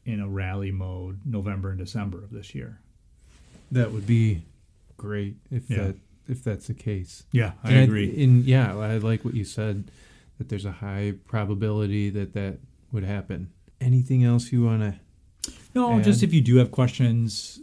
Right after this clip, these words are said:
Speaker 1: you know, please feel free to call on the Schwab conversion, you know, on the portfolio, on the market. You know, we love to meet with people around tax time and year end, go through some of those questions.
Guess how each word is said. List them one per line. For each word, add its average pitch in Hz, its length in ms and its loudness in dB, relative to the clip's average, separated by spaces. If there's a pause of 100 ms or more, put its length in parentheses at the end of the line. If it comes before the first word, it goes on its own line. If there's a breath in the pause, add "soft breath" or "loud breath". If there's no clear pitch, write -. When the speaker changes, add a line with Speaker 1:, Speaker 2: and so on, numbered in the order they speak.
Speaker 1:
you 139 140 -6
know, 107 120 -4
please 107 300 -4
feel 110 140 -4
free 107 180 -6
to 101 60 -4
call 101 440 -4
on 98 120 -4
the 101 60 -6
Schwab 98 340 -10
conversion, 101 920 0 (560 soft breath)
you 113 80 -6
know, - 180 -12 (200)
on 110 540 0 (100)
the 131 320 -4
portfolio, 123 580 0
on 107 80 0
the 107 80 0
market. 107 540 -2
You 120 160 -4
know, 101 60 -6
we 104 140 -4
love 104 240 -2
to 107 120 -4
meet 110 240 -2
with 101 160 -8
people 104 560 -6 (600 soft breath)
around 143 220 0
tax 135 320 0
time 120 440 2
and 110 240 0
year 120 300 4
end, 107 600 0
go 113 160 -4
through 110 260 -4
some 110 180 -4
of 107 60 -2
those 101 140 -4
questions. 107 800 -4